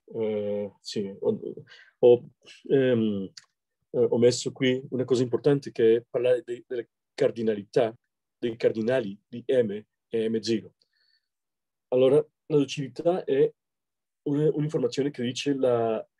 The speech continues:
differenza fra tipi non dipende veramente dalla cardinalità del loro, eh,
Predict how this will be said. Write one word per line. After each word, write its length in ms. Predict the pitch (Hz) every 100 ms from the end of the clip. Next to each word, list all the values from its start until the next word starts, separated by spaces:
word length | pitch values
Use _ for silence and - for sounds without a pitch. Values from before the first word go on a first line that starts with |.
| _ _ _ _ _ _ -
differenza 560 | 123 123 143 151 139
fra 160 | 117 107
tipi 400 | - 170 113 107
non 260 | 110 123 127
dipende 720 | 123 - 139 123 95 95 98
veramente 600 | 120 113 117 110 - 120
dalla 200 | 120 107
cardinalità 800 | - 113 101 104 98 - 117 110 113 _ _ _ _
del 160 | 117 104
loro, 540 | 107 107 107 107 - -
eh, 680 | 120 107 101 95 95 95